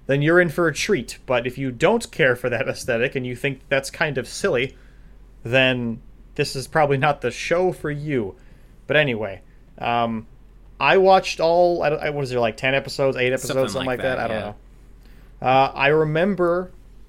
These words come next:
Speaker 1: like, five of them, and I remember liking, like, three of them.
Speaker 2: Ouch. Wow, okay.
Speaker 1: And that was probably it.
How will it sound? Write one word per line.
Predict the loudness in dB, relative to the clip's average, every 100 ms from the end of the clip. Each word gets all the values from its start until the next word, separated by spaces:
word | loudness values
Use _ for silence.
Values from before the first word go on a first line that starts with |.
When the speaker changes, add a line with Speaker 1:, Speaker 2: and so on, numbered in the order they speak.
| -20 -14
Speaker 1:
like, | 0 2 2
five | -4 -4 2 2 2
of | 0 -2
them, | -4 -4 -10 -16 -20 -20 -20 -8
and | 0
I |
remember | 2 2 2 2 2
liking, | 2 4 2 0 -6 -6 -12 -16 -6
like, | -6 -6
three | -6 -4 -2
of | -4
them. | -8 -10 -14 -20 -20 -20 -20 -20 -8
Speaker 2:
Ouch. | -2 -2 -2 -6 -6 -10 -12
Wow, | -4 -4 -4 -8
okay. | -10 -10 -8
Speaker 1:
And | -4 0
that | 2
was | 0 -4
probably | -8 0 2 2 -2 -6
it. | -6 -8 -8